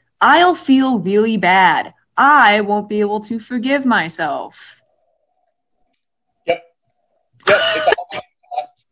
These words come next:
Speaker 2: It is all about you.
Speaker 1: That's, uh, minus ten stars from Celeste for, once again, making it all about her.
Speaker 2: Yep.
Speaker 1: And then,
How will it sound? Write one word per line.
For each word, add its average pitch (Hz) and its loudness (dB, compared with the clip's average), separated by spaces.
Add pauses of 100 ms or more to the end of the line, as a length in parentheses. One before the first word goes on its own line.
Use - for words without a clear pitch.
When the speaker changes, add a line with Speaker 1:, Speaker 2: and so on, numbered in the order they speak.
Speaker 2:
It 143 -18
is 127 -18 (140)
all 170 -4
about 160 -6
you. 127 -20 (920)
Speaker 1:
That's, 294 0
uh, 247 4
minus 220 -4 (260)
ten 220 -4
stars 185 0
from 190 -6
Celeste 180 -4
for, 170 -4
once 247 0
again, 190 0
making 175 -6
it 165 -14
all 165 -6
about 240 0
her. 220 -8 (1700)
Speaker 2:
Yep. - -16
Speaker 1:
And 233 4
then, 233 4